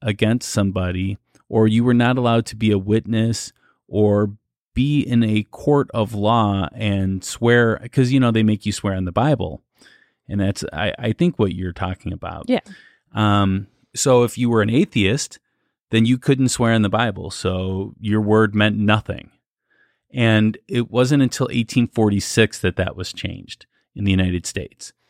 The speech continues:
Speaker 1: After eighteen forty-six, um, they realized that it really,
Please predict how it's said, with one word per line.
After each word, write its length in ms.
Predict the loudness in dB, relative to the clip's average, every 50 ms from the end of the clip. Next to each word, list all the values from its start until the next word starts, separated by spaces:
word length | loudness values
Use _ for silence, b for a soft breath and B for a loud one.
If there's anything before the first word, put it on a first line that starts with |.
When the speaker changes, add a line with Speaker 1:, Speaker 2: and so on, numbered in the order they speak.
| b b b b b b _
Speaker 1:
After 360 | -4 -4 -4 -2 0 0 0 0 0
eighteen 400 | -2 -2 0 2 2 2 2 2
forty-six, 880 | 0 0 0 2 2 2 0 0 0 2 2 2 2 0 -4 -10 -12 -12 _ -6
um, 480 | -2 -2 0 0 0 0 -2 -2 -4 -6 _ _ _ _ _ _ _ _ _ -2
they 120 | 0 0
realized 760 | 2 4 4 4 4 4 4 2 2 2 2 0 0 0 0
that 400 | 0 2 2 2 0 0 -2 -4 -8
it 220 | _ -8 -8 -6
really, 480 | -2 0 2 2 4 4 2 2 0